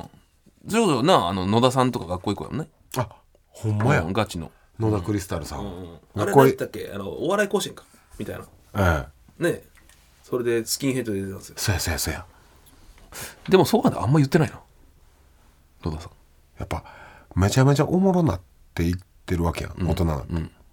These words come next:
Speaker 2: じゃあ、そう、
Speaker 1: 恥ずかしい。
Speaker 2: 言うの恥ずいんちゃう？
Speaker 1: あ、恥ずかしい。ネタ見られるとか。
Speaker 2: うん。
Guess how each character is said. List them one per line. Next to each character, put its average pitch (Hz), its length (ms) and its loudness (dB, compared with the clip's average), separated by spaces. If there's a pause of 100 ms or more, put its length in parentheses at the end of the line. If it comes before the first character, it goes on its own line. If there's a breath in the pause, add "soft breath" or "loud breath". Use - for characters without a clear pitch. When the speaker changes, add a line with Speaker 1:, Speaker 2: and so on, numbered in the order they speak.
(260)
Speaker 2:
じ 90 80 -6
ゃ 73 60 -4
あ、 - 20 -12
そ - 160 -10
う、 76 120 -8
Speaker 1:
恥 - 160 -4
ず 104 60 2
か 139 60 4
し 170 40 4
い。 - 40 4
Speaker 2:
言 - 40 4
う - 20 -4
の - 60 -6
恥 - 320 0
ず 262 60 2
い - 40 -2
ん - 20 -20
ち - 160 -10
ゃ - 40 -12
う？ - 120 -16
Speaker 1:
あ、 - 80 -6
恥 101 140 -2
ず 110 60 -2
か 101 80 -2
し - 20 0
い。 - 20 0
ネ 101 100 6
タ 104 120 4
見 104 80 4
ら 101 100 4
れ 98 80 4
る 90 80 0
と - 80 -18
か。 - 200 -10 (240)
Speaker 2:
う 87 40 -10
ん。 - 20 -8